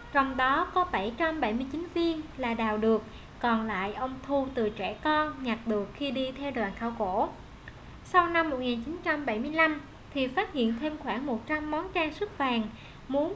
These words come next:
trăm bốn mươi ba hạt đá quý, hơn một trăm hai mươi con dấu, hai nghìn mảnh vàng. Các con thấy đây đúng là một tài sản khổng lồ, đúng không?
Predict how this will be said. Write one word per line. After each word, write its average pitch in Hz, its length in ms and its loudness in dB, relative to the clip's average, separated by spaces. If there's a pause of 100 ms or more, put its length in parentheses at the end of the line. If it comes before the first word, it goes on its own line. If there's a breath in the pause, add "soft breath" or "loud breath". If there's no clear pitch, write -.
(100)
trăm 302 280 2
bốn 285 200 2
mươi 427 180 2
ba 285 160 4
hạt 262 260 -2
đá 277 160 -2 (100)
quý, 294 260 2 (340 loud breath)
hơn 359 320 4
một 240 200 2
trăm 302 180 0
hai 311 200 0
mươi 302 200 0
con 285 260 0
dấu, 269 320 4 (400 loud breath)
hai 359 260 0
nghìn 302 300 0
mảnh 220 240 0
vàng. 233 300 2 (1200)
Các 330 140 2
con 269 220 2
thấy 269 280 2 (300)
đây 262 220 4
đúng 285 200 2
là 277 240 2
một 202 300 -4
tài 214 180 0
sản 202 300 -6
khổng 262 280 -4
lồ, 277 240 4
đúng 233 200 2
không? 302 280 4